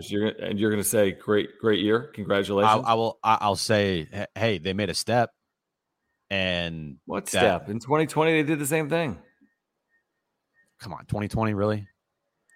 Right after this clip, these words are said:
Speaker 1: What? N-, just disregard it completely, the postseason?
Speaker 2: Dude, the, the further you get out from that thing, you know it too.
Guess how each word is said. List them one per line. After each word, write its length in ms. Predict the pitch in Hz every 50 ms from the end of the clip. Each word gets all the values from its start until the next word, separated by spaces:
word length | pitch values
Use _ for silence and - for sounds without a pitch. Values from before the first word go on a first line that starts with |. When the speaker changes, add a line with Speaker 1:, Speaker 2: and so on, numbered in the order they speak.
| _ _ _ _ _ _ _ _ _ _ _ _ - - - - 85 - - -
Speaker 1:
What? 380 | - 113 107 101 87 - - - -
N-, 200 | 92 98 95 - - - - - _ _ -
just 220 | - 117 101 -
disregard 400 | 120 110 - 117 107 117 113 117
it 60 | 113 -
completely, 460 | 117 95 107 117 117 120 120 131 131
the 120 | 110 104
postseason? 600 | - 113 107 104 104 - 113 113 110 117 131 135 - _ _ _ _ _ _ _ _ _ _ _ _ _ _ _ _ _ _ _ _
Speaker 2:
Dude, 160 | - 107 95 82
the, 80 | 90 - - _
the 100 | 120 107
further 280 | - - 143 147 139 131
you 100 | 117 107
get 120 | 98 98
out 140 | 92 95 90
from 120 | - 104 98
that 120 | 92 -
thing, 160 | 101 98 95
you 100 | 98 110
know 300 | 107 90 85 87 80 73
it 80 | - -
too. 320 | - - 78 69 65 67